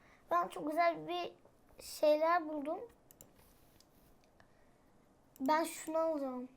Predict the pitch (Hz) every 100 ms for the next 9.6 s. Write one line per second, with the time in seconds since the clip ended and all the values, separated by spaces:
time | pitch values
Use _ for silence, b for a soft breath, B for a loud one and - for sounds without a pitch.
0 | _ _ _ - 277 262 302 - 262 -
1 | 262 247 262 262 254 247 247 247 240 269
2 | - _ - b b _ _ - _ _
3 | _ _ _ _ _ _ _ _ _ _
4 | _ b b b b _ _ _ _ _
5 | _ - - - 302 294 269 254 269 269
6 | _ _ _ _ _ _ _ - - _
7 | b b b b b - - 277 262 269
8 | 277 277 - 294 262 - - - - 262
9 | 262 294 269 269 311